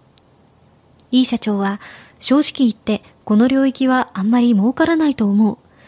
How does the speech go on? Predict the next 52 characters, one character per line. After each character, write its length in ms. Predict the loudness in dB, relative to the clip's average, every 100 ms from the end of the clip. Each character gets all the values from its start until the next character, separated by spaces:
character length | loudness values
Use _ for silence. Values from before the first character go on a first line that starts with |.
| -20 _ _
ど 100 | -6
ち 120 | -2
ら 100 | -2
か 100 | -2
と 120 | -4 -2
い 100 | -2
う 60 |
と、 200 | -2 -4 -6 _ _
み 120 | 2 2
ん 40 |
な 120 | 2
が 180 | 0 -2
使 260 | -2 -4 0
い 60 |
や 100 | 0
す 100 | -4
く 100 | -8
す 140 | -6 -4
る 100 | 0
た 100 | 2
め 100 | 2
の 160 | 2
標 240 | 0 -2 0
準 200 | -2 0
化 120 | 0
を 60 | 0
や 120 | -2
っ 40 |
て 160 | -2 -2
い 40 |
る 100 | 0
よ 120 | 0
う 20 | 0
な 100 | 0
も 80 | -2
の」 140 | -2
と 100 | -4
話 280 | -6 -6 -6
し 80 | -6
ま 80 |
す。 200 | -6 -8 -16 _ _ _ _ _ _ _ _ -2
む 100 | -2
し 140 | 0
ろ 140 | -2 -2
利 140 | -2
益 240 | -4 -2
を 80 | -2
望 300 | 0 0 0
め 80 | 2
る 100 | 2
の 120 | 2
は、 180 | 0 -4